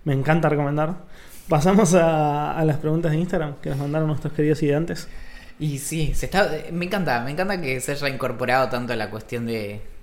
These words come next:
Speaker 2: de, de las preguntas de Instagram, eh, que nuestra cuenta es Idea Millonaria Podcast.
Speaker 1: A mí me encanta, ¿sabes por qué? Porque son, muchas veces son preguntas que ni en pedo se nos ocurriera a nosotros charlarlas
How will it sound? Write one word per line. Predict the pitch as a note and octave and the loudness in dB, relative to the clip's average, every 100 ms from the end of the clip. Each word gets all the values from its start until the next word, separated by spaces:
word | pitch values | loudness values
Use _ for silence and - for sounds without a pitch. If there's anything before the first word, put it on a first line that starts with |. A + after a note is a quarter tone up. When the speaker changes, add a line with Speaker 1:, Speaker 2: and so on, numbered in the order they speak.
| - | -16
Speaker 2:
de, | A2 F#2+ F#2 G2 - - | -14 -12 -10 -12 -14 -14
de | G#2+ | -10
las | G#2+ G#2+ | -8 -8
preguntas | A2+ A2 A2+ A2 A2 G#2+ | -6 -4 -4 -4 -6 -6
de | G2+ G2+ | -6 -2
Instagram, | A#2+ - B2 B2 A2 G#2+ | 0 0 0 0 -2 -6
eh, | G#2 G2 - | -8 -10 -6
que | B2 A2 G2+ | -4 -4 -4
nuestra | A2+ A2+ A2+ | -6 -8 -6
cuenta | B2+ C3+ B2+ | -4 0 0
es | A#2+ - - | 0 -6 -8
Idea | A#2 A#2+ A#2 | -4 -2 0
Millonaria | A2+ G#2+ G#2+ A2 | 0 -2 -4 -4
Podcast. | B2 B2 B2 B2+ - - - - - | -4 -4 -6 -10 -14 -20 -20 -20 -8
Speaker 1:
A | - | 0
mí | G#3+ | 4
me | C4+ | 4
encanta, | A3 A3+ B3+ | 4 4 4
¿sabes | F#3+ F#3 | 2 4
por | F#3 | 2
qué? | D#3 G3+ | 4 4
Porque | G#3+ D#3+ | 2 0
son, | F#3+ F#3 | 0 2
muchas | F#3+ G#3 | 2 2
veces | G#3 G#3 | 0 0
son | G3 | 0
preguntas | F3+ F#3+ G3+ | 2 2 0
que | F3+ | 2
ni | D#3+ | 2
en | D#3+ D#3 D#3 | 4 4 8
pedo | G#3 G#3 | 8 8
se | G3+ | 4
nos | D#3 | 0
ocurriera | D3 C#3+ D3 D#3+ | 0 2 2 2
a | |
nosotros | D3+ E3 E3+ | 2 2 2
charlarlas | - C3+ C#3 C3+ C#3 C#3+ | 0 -2 0 -2 -2 -6